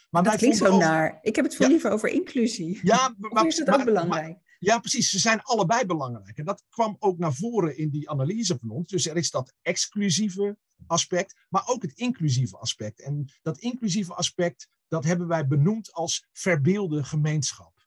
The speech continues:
Speaker 1: Dus dat is ook een heel belangrijk aspect. De verbeelde gemeenschap, dat is een begrip,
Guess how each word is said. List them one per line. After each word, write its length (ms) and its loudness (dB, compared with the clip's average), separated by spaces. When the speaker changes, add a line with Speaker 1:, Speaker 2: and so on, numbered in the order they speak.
Speaker 1:
Dus 180 -2
dat 160 0
is 140 -4
ook 140 -6
een 120 0
heel 260 4
belangrijk 460 -4
aspect. 440 -8
De 60 -4
verbeelde 600 -2
gemeenschap, 680 -8
dat 220 -10
is 160 -2
een 120 -2
begrip, 520 -6